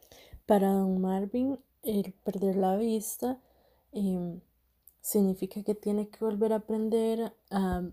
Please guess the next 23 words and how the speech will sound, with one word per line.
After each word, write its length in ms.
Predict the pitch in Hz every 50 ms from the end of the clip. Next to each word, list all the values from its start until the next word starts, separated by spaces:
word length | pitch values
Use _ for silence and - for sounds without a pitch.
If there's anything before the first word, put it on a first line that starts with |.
| - - _ _ _ _ _ -
a 120 | 185 180 - _
todo, 380 | - 220 254 247 202 185 185 170
a 80 | 165
vivir, 480 | 170 170 170 175 190 196 190 196 190 185
a 60 | 180
muda-, 380 | 180 180 175 175 180 175 175 - -
a 160 | 180 175 175
mudarse, 720 | 180 180 180 185 185 190 190 190 190 - - - 190 185
a 60 | 180 180
moverse, 840 | 180 170 170 180 190 190 196 190 196 196 - - - 190 185 185 190
a, 160 | 185 190 - _ - - - - - - - _ _ _
a 320 | - 196 190 190 180 180 185
sentirse, 920 | - - 196 180 175 185 - _ - 208 214 202 190 190 - - 190 185 180
a 80 | 175
reconocer, 920 | 175 185 180 185 - 180 170 165 - 156 - - 214 208 202 196 208 208 208 196 185
reconocerse, 1080 | 190 185 - 180 170 160 165 - - - 208 202 202 202 190 - - - 202 196 196 - _ _ _ _ _ _ _ _ - - _
comer 460 | - 185 175 180 185 190 196 196 196
incluso, 760 | 196 190 190 - - 208 208 208 208 202 - 208 208 208 208 - - - _ _ _ _ _ _ _ _ _ _ _ _ _ _ _ _ _ _ _ _ _ - - - - -
a 100 | 220 202
ser 280 | - - 214 196 180 175
al 140 | 180 196
servicio. 640 | - 226 202 196 180 196 208 233 226 - 202 190 190 - _ _ _ _ _ _ _ _ -
Entonces, 680 | 202 202 196 - 196 190 190 185 214 226 226 - -